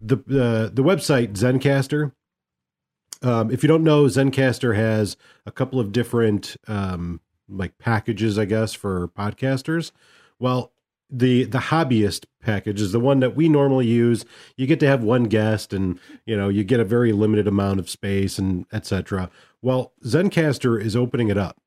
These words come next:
until, I believe, July, so that you can have as many people on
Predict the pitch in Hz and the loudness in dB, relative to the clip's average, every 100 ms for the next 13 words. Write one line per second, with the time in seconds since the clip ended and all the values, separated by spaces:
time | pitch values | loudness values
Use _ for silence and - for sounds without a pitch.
0 | - 107 - 117 110 98 101 104 107 113 | -8 -6 -2 0 2 0 -4 -4 0 -2
1 | 90 90 82 73 87 147 160 _ _ _ | -2 -4 -4 -6 -4 -4 -4 _ _ _
2 | - 113 120 117 _ _ _ 127 143 147 | -2 0 0 -2 _ _ _ -4 0 2
3 | 123 104 107 135 175 - 160 147 139 127 | 2 2 2 2 2 0 -2 0 0 0
4 | 127 135 117 104 147 | 0 -2 0 0 -2